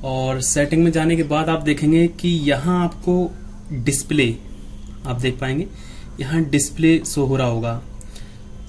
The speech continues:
इस पर आप click करेंगे तो इसके बाद आप जाएंगे system navigation में। यहाँ आप देख पाएंगे system navigation का button है,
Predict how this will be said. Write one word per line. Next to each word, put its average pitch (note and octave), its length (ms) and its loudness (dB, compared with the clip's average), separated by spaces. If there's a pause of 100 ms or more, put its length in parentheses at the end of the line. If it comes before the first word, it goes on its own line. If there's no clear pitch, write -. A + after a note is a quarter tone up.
इस D3 120 2
पर F3+ 140 4
आप F3 180 2
click E3+ 220 2
करेंगे F3+ 300 6
तो F3+ 440 2
इसके E3 260 2
बाद D3+ 300 4
आप D#3+ 140 6
जाएंगे D3+ 340 4
system E3+ 400 4
navigation C3 520 6
में। A2+ 200 -2 (360)
यहाँ C#3 260 -2
आप C#3 100 0
देख C3 200 -2
पाएंगे C#3+ 220 2
system - 360 0
navigation C3+ 640 0
का B2+ 120 -4
button B2 260 -2
है, - 160 -4